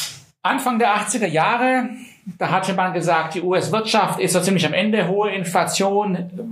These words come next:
niedrige Produktivität, äh, und Japan ist das Modell, auf das man schauen sollte.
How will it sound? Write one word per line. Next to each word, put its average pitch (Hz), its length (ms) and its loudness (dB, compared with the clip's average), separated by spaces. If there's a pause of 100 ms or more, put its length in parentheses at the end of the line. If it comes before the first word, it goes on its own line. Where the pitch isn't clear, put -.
(160)
niedrige 208 320 2
Produktivität, 185 1040 0 (480)
äh, 190 120 2
und 170 200 0
Japan 190 480 0
ist 156 200 -2
das 185 240 2
Modell, 147 400 2
auf 123 140 -2
das 151 180 -2
man 131 160 0
schauen 123 340 2
sollte. 104 440 -2